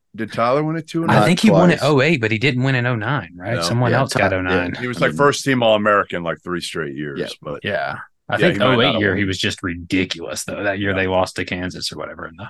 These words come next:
Speaker 2: Final Four.
Speaker 1: I'm with you about Edey, though. Like, like, I agree with you, especially with the seven four guy whose game is just all about,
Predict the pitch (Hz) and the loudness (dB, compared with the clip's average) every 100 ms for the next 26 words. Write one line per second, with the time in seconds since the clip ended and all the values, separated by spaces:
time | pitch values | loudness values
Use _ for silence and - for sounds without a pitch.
0 | - - - - - - 135 175 190 170 | -16 -20 -16 -16 -16 -4 0 4 4 6
1 | 156 131 123 113 107 87 76 73 98 101 | 6 6 6 4 2 -2 -4 -2 0 0
2 | - 107 - _ _ _ _ _ _ - | 0 0 -2 _ _ _ _ _ _ 0
3 | 147 143 120 135 123 101 98 98 107 - | 2 2 4 2 2 0 -2 -4 -6 -8
4 | - 139 131 139 117 95 90 - - 123 | 0 2 2 0 -2 -4 -6 -6 -2 0
5 | 110 110 101 - 110 98 98 98 92 85 | 0 -2 -6 -4 -2 0 2 2 2 0
6 | _ _ _ - 113 95 87 120 113 104 | _ _ _ -6 -4 -4 0 0 2 -2
7 | 95 95 - 107 104 104 95 95 87 85 | -4 -8 -6 -2 2 4 4 2 0 -2